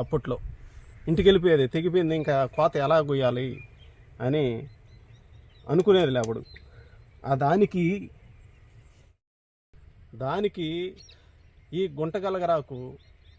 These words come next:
ఆకు, ఆకు పొసురు అప్పుడు ప-, పెద్దోళ్ళే అంటే ఈ గుంటగలగరాకు ఆకుని,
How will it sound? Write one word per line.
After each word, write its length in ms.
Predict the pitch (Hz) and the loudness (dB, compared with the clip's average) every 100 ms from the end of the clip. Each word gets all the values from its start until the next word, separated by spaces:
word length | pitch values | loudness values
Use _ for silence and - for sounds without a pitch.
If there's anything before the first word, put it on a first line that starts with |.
| 135 | -6
ఆకు, 240 | 156 160 135 127 143 - - - _ - - _ - 131 | -4 -4 -6 -6 -12 -18 -20 -20 _ -20 -20 _ -10 -8
ఆకు 160 | 160 139 156 | -8 -8 -10
పొసురు 340 | 147 180 151 127 123 - 120 | -8 -6 -6 -8 -14 -18 -18
అప్పుడు 260 | - 143 139 143 | -14 -16 -12 -10
ప-, 160 | 123 123 143 | -10 -10 -10
పెద్దోళ్ళే 460 | 131 160 165 147 123 | -6 -2 -2 -4 -6
అంటే 180 | 113 143 220 - - - 139 | -8 -12 -14 -20 -20 -14 -10
ఈ 40 | 139 135 | -8 -8
గుంటగలగరాకు 720 | 139 156 156 156 151 139 139 120 131 | -8 -6 -6 -4 -4 -6 -8 -10 -8
ఆకుని, 300 | 139 143 | -8 -8